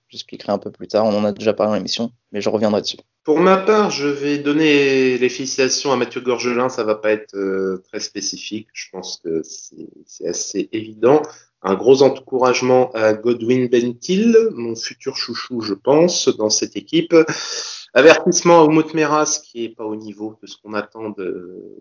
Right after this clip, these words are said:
Speaker 2: d'un joueur comme lui, donc j'espère qu'il va vite se redresser.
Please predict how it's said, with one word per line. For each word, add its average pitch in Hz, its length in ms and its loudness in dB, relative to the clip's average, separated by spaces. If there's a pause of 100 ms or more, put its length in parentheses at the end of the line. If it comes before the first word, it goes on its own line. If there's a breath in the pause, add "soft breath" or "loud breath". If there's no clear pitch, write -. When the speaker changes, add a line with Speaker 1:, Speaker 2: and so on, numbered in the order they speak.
Speaker 2:
d'un 98 120 -12
joueur 110 260 -2
comme 101 260 -14
lui, 107 220 -14
donc 98 200 -14
j'espère 104 520 -2
qu'il 92 280 -12
va 87 100 -4
vite 147 300 -14
se - 220 -12
redresser. 101 680 0